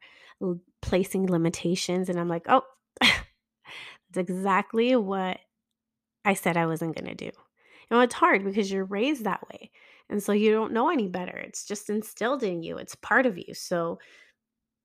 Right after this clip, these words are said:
it is what it is, right? But I think it's important to be aware of that because how many of us have grown in households like that,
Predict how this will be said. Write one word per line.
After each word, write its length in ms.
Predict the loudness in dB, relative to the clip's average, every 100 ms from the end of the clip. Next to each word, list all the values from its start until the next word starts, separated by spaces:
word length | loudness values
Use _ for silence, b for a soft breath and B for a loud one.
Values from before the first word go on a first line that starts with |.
| _ _ _ -2
it 140 | 2
is 240 | 4 4 2
what 140 | 2
it 120 | 4
is, 280 | 2 -2 -2
right? 320 | 4 6 4 -2 b b _ _ _ -20 -20 _ _ -4
But 260 | 0 2 2
I 100 | 2
think 220 | 2 2
it's 140 | 2 2
important 440 | 0 0 0 -2
to 100 | -2
be 180 | -2 0
aware 460 | 0 2 2 2 2
of 120 | 0
that 220 | -4 -4 -6 -4
because 500 | -4 -4 -2 -2 -2
how 320 | -6 2 4
many 340 | 6 4 2 2
of 140 | 0
us 400 | 0 -2 -4 -10 B B B B
have 260 | 2 4 2
grown 420 | -2 0 0 -2 -2
in 320 | -2 -2 -4 b b 0
households 640 | 4 4 2 -4 -6 -6 -6
like 260 | -6 -4
that, 280 | -2 0